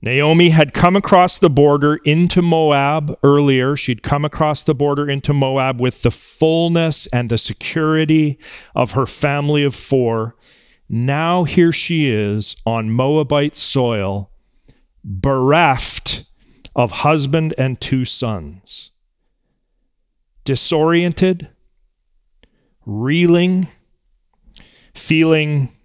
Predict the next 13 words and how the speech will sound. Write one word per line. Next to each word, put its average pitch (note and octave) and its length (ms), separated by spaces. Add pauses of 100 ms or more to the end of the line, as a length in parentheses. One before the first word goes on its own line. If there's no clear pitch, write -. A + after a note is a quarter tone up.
(400)
immense D#3 640
loss, G#2 840 (1700)
feeling E3 380
confusion D3 1160
there A2+ 540
with A#2 240
her B2 160
two C#3+ 600
Moabite C3+ 760
daughters-in-law G#2+ 960 (760)
by A2 160
her G2+ 160
side. F2+ 500